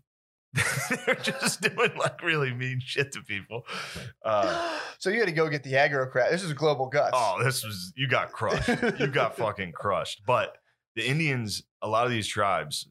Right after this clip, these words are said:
Speaker 1: so that's another thing that I, it is, is annoying. Obviously, I've said it a thousand times. When people talk about Indians in America, they're always like, "The Indians," like it's one group. These are
Speaker 2: Sure.
Speaker 1: just, you know,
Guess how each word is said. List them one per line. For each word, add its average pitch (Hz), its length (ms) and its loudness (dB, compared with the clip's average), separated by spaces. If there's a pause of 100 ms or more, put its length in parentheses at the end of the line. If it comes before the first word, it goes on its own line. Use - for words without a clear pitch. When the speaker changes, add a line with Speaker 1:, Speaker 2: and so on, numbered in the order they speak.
(360)
Speaker 1:
so - 140 0
that's 151 140 2
another 117 240 2
thing 95 160 -4
that 82 160 0
I, 82 60 0
it 76 280 -6
is, 85 100 -12
is 85 220 -8
annoying. 85 320 -6
Obviously, 80 400 -4
I've 78 80 -6
said 82 180 -4
it 76 100 -10
a - 20 -16
thousand 80 340 -8
times. 85 240 -8
When 87 140 -10
people 101 220 -4
talk 95 260 -2
about 90 180 -2
Indians 90 380 -4
in 87 60 -8
America, 85 340 -6
they're 85 120 -6
always 80 220 -10
like, 78 180 -10 (380)
"The 113 220 0
Indians," 87 340 -2
like 90 140 -4
it's 82 240 -8
one 85 220 -4
group. 73 260 -8
These 120 180 0
are 135 60 2
Speaker 2:
Sure. 113 60 -2
Speaker 1:
just, 101 360 -2 (380)
you 220 80 0
know, 90 140 0